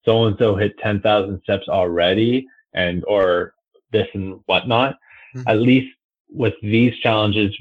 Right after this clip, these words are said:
Speaker 1: doing it with friends, it's not like every day I'm, like, saying, "Hey, Mason, I didn't eat any chips," or, "Hey, Ty, I didn't eat any chips today." It's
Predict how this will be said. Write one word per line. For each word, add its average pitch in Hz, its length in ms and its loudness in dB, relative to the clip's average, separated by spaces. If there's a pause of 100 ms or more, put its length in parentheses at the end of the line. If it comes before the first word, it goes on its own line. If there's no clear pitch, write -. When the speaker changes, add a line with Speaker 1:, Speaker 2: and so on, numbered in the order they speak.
Speaker 1:
doing 104 280 0
it 95 120 2
with 98 140 0 (100)
friends, 101 280 0
it's 101 120 -14
not 160 160 2
like 127 240 2 (160)
every 101 320 0
day 95 240 4
I'm, 85 220 -2
like, 82 300 -2
saying, 90 260 0
"Hey, 107 480 0
Mason, 92 360 -2
I 98 120 2
didn't 104 200 0
eat 104 140 -4
any 101 200 -2
chips," - 320 -2
or, 92 160 2
"Hey, 117 140 2
Ty, 117 260 2
I 92 60 2
didn't 101 200 -2
eat 101 180 -2
any 95 140 -2
chips 107 300 -4
today." 82 280 2
It's 90 160 -2